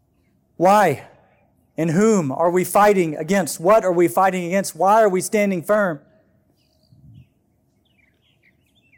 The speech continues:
Back in high school, when I played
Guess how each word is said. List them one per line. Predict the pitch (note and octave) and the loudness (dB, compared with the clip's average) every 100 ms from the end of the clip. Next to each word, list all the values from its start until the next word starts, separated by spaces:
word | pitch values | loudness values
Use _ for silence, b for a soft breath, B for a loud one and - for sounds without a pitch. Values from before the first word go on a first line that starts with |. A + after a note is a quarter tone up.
| _ _ _ _ _ _ _ _ - | _ _ _ _ _ _ _ _ -6
Back | D3+ D#3+ - | -2 -2 -2
in | F3+ D#3 | -6 -4
high | D#3+ E3 | -2 -2
school, | - D3+ C#3 | 0 0 0
when | D#3+ D3+ | -2 -4
I | |
played | D3 E3+ D#3+ D3 | -4 0 0 0